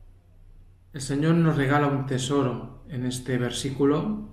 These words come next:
para todos aquellos que quieran escuchar, que quieran abrir su corazón a este mensaje de Jesús, con el cual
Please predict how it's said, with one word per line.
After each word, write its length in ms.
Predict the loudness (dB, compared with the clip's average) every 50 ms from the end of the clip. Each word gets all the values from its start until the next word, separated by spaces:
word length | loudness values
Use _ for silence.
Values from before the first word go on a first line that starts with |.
| -18 -20 -20 -20 -20 -20 -20 -20 -20 -20 -20 -20 -20 -20 -20 -20 -20 -20 -20 -20 -20 -20 -20 -20 -16 -8
para 240 | -4 -2 0 0 2
todos 300 | 2 2 2 2 2 0
aquellos 440 | 0 0 2 2 2 2 0 -2
que 180 | -4 -6 -6 -4
quieran 760 | -2 0 2 4 4 4 2 2 0 -2 -6 -10 -14 -16 -18 -20 -20 -14
escuchar, 840 | -10 -8 -8 -8 -6 -4 -4 -2 0 2 2 2 2 2 0 -4 -6 -8
que 120 | -10 -8
quieran 480 | -4 0 2 2 4 4 2 0 -2 -4
abrir 320 | -4 -2 0 2 2 2
su 220 | 2 0 -2 -2
corazón 640 | 0 2 2 2 2 2 2 4 4 4 2 0 -4 -8 -12 -14 -16 -18 -20 -20 -18 -6
a 120 | -2 2 2
este 300 | 4 2 2 0 0 0
mensaje 480 | 2 2 2 2 2 2 0 0 0
de 100 | 0 0
Jesús, 840 | -2 -4 -6 -4 -2 -2 -2 -2 -4 -6 -8 -10 -12 -14 -18 -20 -20 -20 -20 -20 -20 -20 -20 -20 -20 -20 -20 -20 -20 -20 -20 -20 -20 -20 -20 -20 -20 -20 -20 -20 -20 -20 -20 -20 -20 -20 -20 -20 -20 -20 -20 -20 -20 -20 -20 -20 -20 -20 -20 -20 -20 -20 -20 -20 -20 -20 -20 -20 -20 -20 -20 -20 -20 -20 -20 -20 -20 -20 -20 -20 -20 -20 -20 -20 -20 -20 -20 -20 -20 -20 -20 -12
con 200 | -8 -4 0 2
el 200 | 4 4 2 2
cual 760 | 2 2 4 4 4 4 2 2 0 -2 -6 -10 -14 -16 -18